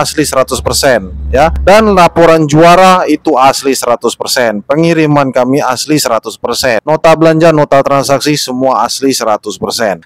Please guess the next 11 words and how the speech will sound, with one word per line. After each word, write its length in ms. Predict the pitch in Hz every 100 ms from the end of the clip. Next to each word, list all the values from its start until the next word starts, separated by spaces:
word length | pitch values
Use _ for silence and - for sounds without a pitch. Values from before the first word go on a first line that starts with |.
| -
dan 240 | 180 226
orderan 480 | 185 180 170 165 156
pelanggan 400 | 147 190 202 180
sampai 400 | 160 165 170 175
pertanggal 480 | 165 156 156 147 139
hari 320 | 139 139 135
ini 160 | 139 139
pun 240 | 190 190 -
antri 560 | 170 170 170 160 123 -
full 240 | 185 180 -
inden 560 | 170 170 139 110 92